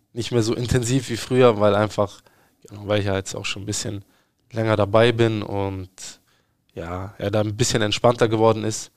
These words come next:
Und, aber früher war es schon echt, äh, hat dann immer mir Aufgaben gegeben, was ich besser, was ich mir vornehmen soll fürs Spiel und so weiter. Das ist natürlich jetzt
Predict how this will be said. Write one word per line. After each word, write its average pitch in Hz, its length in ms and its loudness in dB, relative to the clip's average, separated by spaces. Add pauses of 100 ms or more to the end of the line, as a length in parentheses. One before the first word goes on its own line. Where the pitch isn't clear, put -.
(480)
Und, 92 400 -16
aber 95 200 -8
früher 110 340 -2
war 101 100 4
es 98 100 0
schon 101 200 -6
echt, - 360 -8
äh, 104 460 0 (760)
hat - 180 -10
dann 107 100 -6
immer 107 200 -2
mir 104 180 -2
Aufgaben 113 400 2
gegeben, 107 300 0
was 104 180 -2
ich - 120 -8
besser, - 320 0
was 110 160 0
ich 101 140 -6
mir 107 140 -4
vornehmen 123 380 0
soll 113 200 4
fürs 107 240 -6
Spiel 113 320 -2
und 107 100 -2
so 110 80 -4
weiter. 104 320 2 (380)
Das 101 100 -8
ist - 160 -8
natürlich 101 380 -8
jetzt - 300 -10